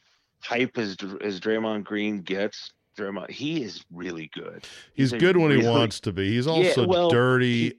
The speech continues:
Speaker 2: and he,
Speaker 1: right,
Speaker 2: he's
Speaker 1: right,
Speaker 2: at
Speaker 1: but
Speaker 2: times
Speaker 1: he's
Speaker 2: a
Speaker 1: good.
Speaker 2: shitty
Speaker 1: He's,
Speaker 2: teammate. <laughs> But
Speaker 1: he's
Speaker 2: you're right.
Speaker 1: effective. He's effective.
Speaker 2: Right,
Speaker 1: You know,
Speaker 2: right.
Speaker 1: he was effective last night. He defended. He rebounded.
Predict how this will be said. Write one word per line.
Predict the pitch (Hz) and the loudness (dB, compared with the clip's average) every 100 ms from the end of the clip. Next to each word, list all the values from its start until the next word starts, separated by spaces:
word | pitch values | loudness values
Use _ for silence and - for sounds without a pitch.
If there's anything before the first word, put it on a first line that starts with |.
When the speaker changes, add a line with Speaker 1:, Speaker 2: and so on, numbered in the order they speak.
| _ - | _ -4
Speaker 2:
and | 107 107 | -4 -2
he, | 110 220 | -2 -4
Speaker 1:
right, | 220 208 - - - - - | -4 -6 -10 -18 -20 -20 -16
Speaker 2:
he's | - 175 156 | -4 0 2
Speaker 1:
right, | 170 | 0
Speaker 2:
at | 131 | -2
Speaker 1:
but | 127 | -2
Speaker 2:
times | 247 147 | 0 0
Speaker 1:
he's | 123 - | 0 -2
Speaker 2:
a | - | 2
Speaker 1:
good. | 117 98 | 4 2
Speaker 2:
shitty | 82 147 156 139 - | 0 -4 -2 -4 -4
Speaker 1:
He's, | 123 - 123 | -2 0 0
Speaker 2:
teammate. | 120 120 117 127 - 147 | 0 -2 -4 -10 -14 -16
<laughs> | 123 - | -10 -8
But | - | -2
Speaker 1:
he's | 143 | -2
Speaker 2:
you're | 120 - | 2 0
right. | - | -2
Speaker 1:
effective. | - 131 117 - 117 90 80 - | -6 -2 -2 -2 -2 -2 -4 -14
He's | - 107 107 | -8 -6 -6
effective. | - - 78 - 90 80 - - | -10 -10 -10 -10 -18 -20 -16 -10
Speaker 2:
Right, | 85 71 _ _ 82 | -10 -10 _ _ -14
Speaker 1:
You | |
know, | 80 | -12
Speaker 2:
right. | 78 | -8
Speaker 1:
he | 92 | -4
was | 113 101 | -4 -2
effective | 98 - 131 - 127 104 | -6 -2 -2 0 -4 -2
last | 101 92 - 92 | -2 -2 -6 -8
night. | 85 85 | -6 -6
He | 92 | -6
defended. | 87 87 - 127 117 107 92 | -8 -12 -4 -4 -2 -4 -4
He | 87 | -12
rebounded. | 85 101 104 98 92 98 | -6 -4 -2 -2 -4 -4